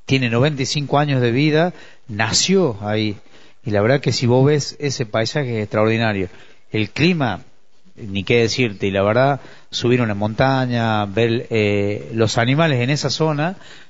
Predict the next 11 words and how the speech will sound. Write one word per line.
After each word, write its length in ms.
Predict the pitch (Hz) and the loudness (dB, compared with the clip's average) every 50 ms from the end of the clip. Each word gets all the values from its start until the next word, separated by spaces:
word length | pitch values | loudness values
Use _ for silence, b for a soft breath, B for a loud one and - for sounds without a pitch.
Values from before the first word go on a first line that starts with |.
| B B | B B
justo 280 | - - 151 - 147 123 | -4 -4 0 2 2 2
fuimos 420 | - - 139 139 143 131 117 113 | 2 2 2 4 4 2 4 4
a 40 | 107 | 2
visitarla 580 | 107 110 - - 123 - 143 139 147 151 143 | 2 0 -2 -4 -2 2 2 4 4 4 4
donde 500 | 123 113 110 107 107 104 107 104 104 107 | 2 2 0 0 -2 -2 0 0 2 2
había 260 | 101 104 110 117 123 123 | 4 4 4 4 4 4
una, 680 | 120 117 113 110 107 104 101 101 98 98 98 98 - - - - b b b b b b b b | 4 2 0 -2 -2 -2 -2 -2 -2 -4 -4 -6 -6 -10 -14 -20 b b b b b b b b
una 240 | 120 113 113 107 98 | 0 2 2 2 2
corrida 360 | - 123 117 113 160 170 147 | 2 2 4 4 4 4 4
de 80 | 127 120 | 4 2
animales 800 | 120 131 143 151 165 165 160 151 151 165 175 170 - - - | 0 0 -2 0 0 0 0 0 0 -2 -2 -4 -6 -12 -16